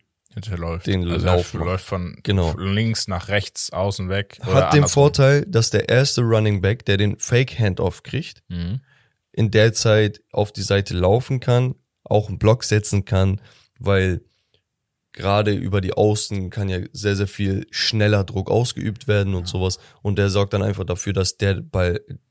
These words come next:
Speaker 2: bei der, der Carrier, okay, der Ball Carrier, dann nochmal ein bisschen mehr
Speaker 1: Ey, das ist, glaub ich,
Speaker 2: Freiraum
Speaker 1: auch so ein Play, der eigentlich immer mindestens ein, zwei Yards safe bringt.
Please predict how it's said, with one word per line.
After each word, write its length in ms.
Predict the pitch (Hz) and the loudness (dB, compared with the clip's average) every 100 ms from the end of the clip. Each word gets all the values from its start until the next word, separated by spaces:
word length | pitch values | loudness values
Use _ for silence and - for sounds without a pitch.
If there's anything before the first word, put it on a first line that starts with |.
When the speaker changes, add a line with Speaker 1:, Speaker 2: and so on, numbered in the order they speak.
| _ | _
Speaker 2:
bei 220 | - 90 98 | -2 -2 0
der, 360 | 85 82 82 - _ - _ _ _ _ | -2 -2 -4 -8 _ -20 _ _ _ _
der 160 | - - | -4 -2
Carrier, 540 | - 117 117 110 117 _ _ _ | 2 4 4 2 0 _ _ _
okay, 200 | - - | -10 -4
der 120 | 95 90 | -2 0
Ball 220 | 95 104 | 0 0
Carrier, 420 | 110 95 95 92 - _ - | 0 0 0 -2 -4 _ -4
dann 160 | 90 | -2
nochmal 340 | 90 - 85 80 | -2 -2 -4 -4
ein 100 | 80 | -6
bisschen 260 | 87 85 | -6 -4
mehr 140 | 76 - _ | -4 -6 _
Speaker 1:
Ey, 160 | 76 78 | -12 -10
das 140 | 82 - | -8 -6
ist, 60 | |
glaub 120 | - | -2
ich, 40 | 104 | 0
Speaker 2:
Freiraum 140 | 104 | 0
Speaker 1:
auch 40 | 98 | 0
so 80 | 104 | -2
ein 120 | 95 | -4
Play, 280 | - 98 98 | -2 -2 0
der 340 | 95 95 - _ _ _ - | 0 -2 -6 _ _ _ 0
eigentlich 520 | 98 110 - 98 - _ | 0 0 -4 -12 -14 _
immer 260 | 120 117 101 | 2 4 4
mindestens 600 | 107 113 101 90 85 - _ _ - | 4 2 0 -2 -4 -6 _ _ -10
ein, 220 | 90 90 | -8 -4
zwei 260 | - 90 | -4 -2
Yards 400 | 85 82 82 - | -2 -2 -2 -2
safe 280 | - 90 87 | 0 -2 -6
bringt. 380 | - 65 73 - | -10 -12 -12 -18